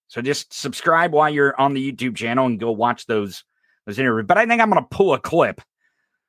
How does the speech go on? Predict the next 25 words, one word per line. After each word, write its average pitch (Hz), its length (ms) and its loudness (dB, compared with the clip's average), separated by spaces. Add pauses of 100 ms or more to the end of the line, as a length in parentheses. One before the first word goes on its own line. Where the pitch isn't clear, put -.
(140)
so 139 180 0
it's, - 180 -4
uh, 147 180 4
easier 143 440 -2
digestible, 107 960 -2
you 110 120 -4
know, 87 240 -2 (340)
easy 143 380 -4
to 143 220 -6
digest, 131 760 0 (560)
like 117 120 0
in 123 80 2
a 120 40 2
minute, 147 600 2 (240)
minute 139 320 0
and 135 80 2
a 139 40 2
half, 139 260 2
something 131 240 -2
like 123 160 2
that, 110 220 2 (420)
of 131 100 0
them 165 160 0
explaining. 147 640 -2
Oh, 170 180 0